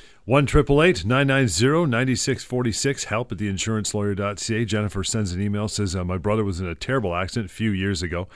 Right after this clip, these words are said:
and since then he was on long-term disability, but he just got a letter from his case manager saying that he'll be cut off payments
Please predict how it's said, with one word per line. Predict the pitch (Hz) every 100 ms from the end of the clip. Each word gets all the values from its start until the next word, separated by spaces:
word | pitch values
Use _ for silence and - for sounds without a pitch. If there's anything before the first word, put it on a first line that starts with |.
| - - - -
and | 92 95
since | - 120 101
then | 110 110
he | 104
was | 95 90
on | 92
long-term | 87 98 98 - 101
disability, | 87 92 - 80 92 101 - - -
but | - 127
he | 110
just | 95 143 -
got | 156
a | 147
letter | 131 131 113
from | - 107
his | 104
case | - 131 151 -
manager | 92 90 85 95
saying | - 104 98
that | 95 90
he'll | 95
be | 87
cut | 82 - 107
off | 98 -
payments | 98 101 117